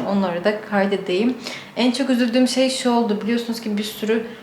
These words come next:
hasta çocuk var. Onların numaraları var. Görüştüğüm insanlar var. Ee, ve hani oradan giden yardımlar vesaire, ulaşabildiğim medikalcilerin numarası var. En çok ona üzüldüm inanın ki. Hani onlar bana bir şekilde belli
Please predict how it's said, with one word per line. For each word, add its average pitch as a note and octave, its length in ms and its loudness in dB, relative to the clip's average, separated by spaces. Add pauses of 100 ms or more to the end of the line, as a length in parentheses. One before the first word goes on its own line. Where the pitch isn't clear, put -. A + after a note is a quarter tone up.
(220)
hasta G#3 440 -2
çocuk G3+ 440 -4
var. F#3 260 -2 (240)
Onların G3+ 440 4
numaraları F#3 600 2
var. F#3 300 -4 (280)
Görüştüğüm F#3+ 540 -2
insanlar F3+ 580 -4
var. G#3 160 0 (560)
Ee, F#3 400 0
ve G3 200 4
hani G3+ 300 4
oradan G3 360 0 (120)
giden F#3+ 340 0
yardımlar F#3+ 640 0
vesaire, F3+ 380 0
ulaşabildiğim F#3 640 -2
medikalcilerin G3 880 2
numarası G3+ 440 4
var. C4+ 100 2 (520)
En C4+ 200 6
çok C#4+ 220 -2 (100)
ona A3 260 6
üzüldüm G3+ 500 2
inanın F#3 300 -2
ki. - 120 -12
Hani G#3 200 2
onlar G#3+ 320 2
bana A3 160 4
bir G#3 80 0
şekilde - 440 -2
belli G3+ 400 4